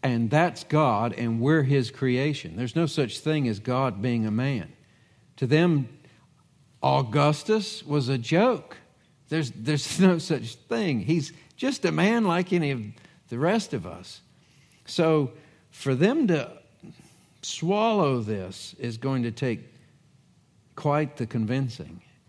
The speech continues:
In fact, by the time Jesus begins to claim that he is God and man, that's when they decide they're gonna hang him on a cross. Now, you've got all these prophecies that point to this,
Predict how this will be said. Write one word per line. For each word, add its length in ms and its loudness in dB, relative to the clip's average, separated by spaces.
In 60 -8
fact, 400 -2
by 160 -2
the 60 -6
time 320 -2
Jesus 420 -4
begins 440 -4
to 100 -8
claim 460 0
that 140 -4
he 240 -4
is 380 -8
God 300 0
and 220 -2
man, 300 -6
that's 300 -6
when 140 -4
they 120 -6
decide 440 -10
they're 120 -8
gonna 240 -8
hang 260 -6
him 120 -6
on 120 -12
a 60 -18
cross. 580 -12
Now, 120 -4
you've 100 -2
got 160 2
all 140 4
these 140 0
prophecies 680 -2
that 160 -8
point 260 0
to 80 -6
this, 340 -6